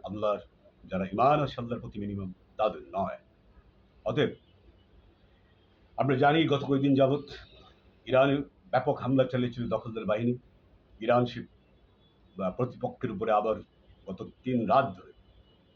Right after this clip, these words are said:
মিসাইল, সুপারসনিক মিসাইল, মেরে-, মে-, মে-, বা, বা, এই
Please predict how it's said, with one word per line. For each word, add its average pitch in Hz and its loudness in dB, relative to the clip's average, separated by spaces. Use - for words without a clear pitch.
মিসাইল, 110 -2
সুপারসনিক 107 -4
মিসাইল, 110 -6
মেরে-, 95 -4
মে-, 101 -6
মে-, 92 -4
বা, - -14
বা, 90 -6
এই 90 -10